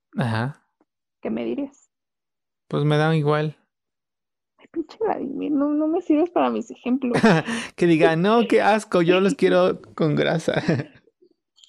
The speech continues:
Speaker 2: Es que lo frito sabe más rico.
Speaker 1: Frititos, es que lo, ay,
Speaker 2: Lo
Speaker 1: todo lo frito, eso es verdad, lo frito sabe
Speaker 2: Todo
Speaker 1: más
Speaker 2: lo
Speaker 1: rico.
Speaker 2: frito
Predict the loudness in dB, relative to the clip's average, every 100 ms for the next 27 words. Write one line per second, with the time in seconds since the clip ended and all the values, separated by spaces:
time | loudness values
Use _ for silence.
0 | _ -2 2 2 2 2 -2 -4 0 2
1 | 2 2 -2 -8 -10 -6 0 2 2 0
2 | 0 2 0 -2 -2 -4 0 2 2 2
3 | 0 2 2 4 2 0 -2 0 0 0
4 | 0 2 2 0 -4 -2 0 0 0 0
5 | 0 4 4 4 0 -4